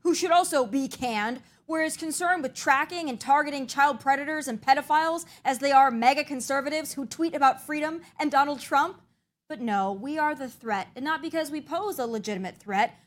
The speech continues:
but because we don't fall in line with their lies, control, and their B S.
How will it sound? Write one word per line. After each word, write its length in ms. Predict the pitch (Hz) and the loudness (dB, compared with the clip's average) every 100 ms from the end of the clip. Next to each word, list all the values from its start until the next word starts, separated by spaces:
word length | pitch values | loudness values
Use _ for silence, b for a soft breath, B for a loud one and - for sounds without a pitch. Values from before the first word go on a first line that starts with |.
| b | b
but 80 | 247 | -6
because 320 | 302 320 302 | -4 -4 -4
we 80 | 302 | -2
don't 200 | 302 269 | -2 -2
fall 280 | - 302 339 | 2 2 2
in 100 | 311 | 0
line 180 | 269 262 | -2 -2
with 120 | 240 | -4
their 120 | 247 | -4
lies, 320 | 240 240 262 | 0 0 0
control, 540 | 254 277 - 233 208 202 B | -4 -10 -2 -2 -2 -4 B
and 160 | 220 220 | -4 -2
their 120 | 220 | -2
B 200 | 208 233 | -2 -2
S. 420 | 196 175 - - | -2 -4 -8 -14